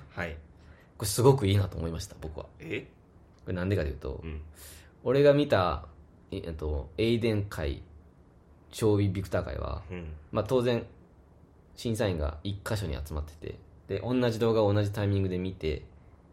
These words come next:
Speaker 2: で、その場で全員で語り合うみたいな、
Speaker 1: うん。
Speaker 2: 審査し合うっていう流れ、まあ、すごい一般的だと思うけど、
Speaker 1: うん。
Speaker 2: やっぱり同調するのよ。
Speaker 1: 確かに。
Speaker 2: 例えば、アクロさんとかシータさんとかが、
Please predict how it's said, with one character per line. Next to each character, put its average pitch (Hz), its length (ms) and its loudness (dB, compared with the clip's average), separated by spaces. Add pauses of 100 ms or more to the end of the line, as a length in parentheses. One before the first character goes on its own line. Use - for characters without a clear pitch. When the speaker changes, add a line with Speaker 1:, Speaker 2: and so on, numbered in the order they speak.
(160)
Speaker 2:
で、 117 140 0
そ 117 140 -4
の 113 100 2
場 120 100 8
で 113 180 4
全 110 200 2
員 107 60 2
で 98 80 0
語 - 80 -8 (180)
り 85 140 -4
合 73 60 0
う 76 120 -4
み - 60 -14
た - 80 -20
い - 20 -20
な、 - 60 -20 (160)
Speaker 1:
う - 20 -10
ん。 80 60 -6
Speaker 2:
審 92 180 -6
査 73 100 -8
し 73 220 -8
合 71 40 -2
う - 20 -6
っ 73 40 -8 (880)
て 104 100 0
い 101 240 4
う 95 100 -6 (560)
流 90 240 0
れ、 82 240 -2
ま 90 140 -2
あ、 - 20 -6
す 110 80 -4
ご 101 60 4
い 92 40 2
一 78 100 -6
般 98 180 0
的 90 100 -2
だ 80 80 0
と 71 60 -2
思 71 80 -6
う 71 40 -10
け - 60 -12
ど、 69 300 -6
Speaker 1:
う - 20 -12
ん。 78 140 -6 (1900)
Speaker 2:
や 131 100 -4
っ - 20 -8
ぱ 113 100 -2
り - 120 -4
同 175 240 8
調 214 180 2
す 196 140 -4
る 165 140 -2 (180)
の - 80 -12
よ。 - 80 -12
Speaker 1:
確 - 260 -8
か 82 60 -10
に。 78 80 -10 (1080)
Speaker 2:
例 104 160 -2
え - 20 2
ば、 95 100 4
ア 131 60 2
ク 120 140 0
ロ 92 100 4
さ 82 160 -6
ん 73 120 -2
と - 100 -12
か - 140 -14
シ 110 180 -4
ー - 40 -2
タ 73 100 -4
さ 64 140 -10
ん - 80 -12
と - 100 -18
か - 160 -10
が、 - 180 -12